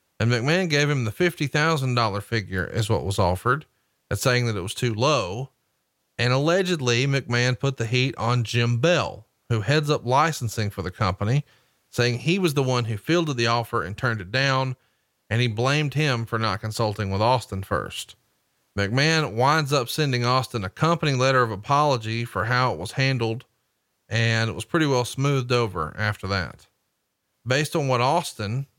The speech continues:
who is under contract to the W W F through two thousand two, earns in wrestling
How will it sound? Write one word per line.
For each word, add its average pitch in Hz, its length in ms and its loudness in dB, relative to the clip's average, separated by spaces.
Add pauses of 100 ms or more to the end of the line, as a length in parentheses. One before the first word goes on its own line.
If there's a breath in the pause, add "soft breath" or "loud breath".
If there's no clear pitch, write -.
(500)
who 123 180 4
is 110 100 0
under 135 220 2
contract 131 640 0
to 120 60 -12
the 107 80 -4
W 117 260 0
W 120 260 0
F 123 120 -2
through 98 120 -14
two 131 200 -2
thousand 127 440 0
two, 104 380 -2
earns 143 360 2
in 120 140 0
wrestling 117 560 -2